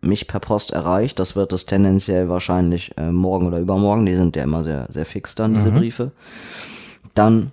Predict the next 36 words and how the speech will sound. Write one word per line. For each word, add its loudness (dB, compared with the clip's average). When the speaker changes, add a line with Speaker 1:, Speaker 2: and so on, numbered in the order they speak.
Speaker 1:
schicke -4
ich -10
das -4
ganz 2
schnell 0
als -8
E-Mail-Anhang 2
an 0
meine 0
Therapeutin, -4
damit 0
sie 0
Speaker 2:
Mhm. -2
Speaker 1:
eben 2
noch 0
schneller -2
da -4
ist -6
als -6
per -6
Post. -6
Speaker 2:
Mhm. -2
Speaker 1:
Und 2
dann 2
wird -4
sie, -2
wenn 6
sie 0
irgendwann 0
Zeit -4
hat, -10
eine 0
neue 2
Indikation -6
schreiben. -12
Speaker 2:
Ja. -2